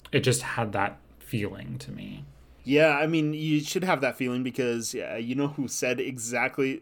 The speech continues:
Speaker 2: like, almost exactly the same thing is T-Bone Burnett.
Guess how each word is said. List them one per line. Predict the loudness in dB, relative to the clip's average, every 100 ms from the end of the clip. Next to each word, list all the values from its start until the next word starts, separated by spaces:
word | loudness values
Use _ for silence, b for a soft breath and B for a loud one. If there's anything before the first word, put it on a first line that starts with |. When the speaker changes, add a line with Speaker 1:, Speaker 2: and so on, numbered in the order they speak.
| -2
Speaker 2:
like, | -2 0
almost | -2 -2
exactly | -4 -4 -4 -6
the | -8
same | -6 -4
thing | -4 -4 -6 -14 b b
is | -4 -4
T-Bone | -2 0 0 0
Burnett. | -2 -2 -2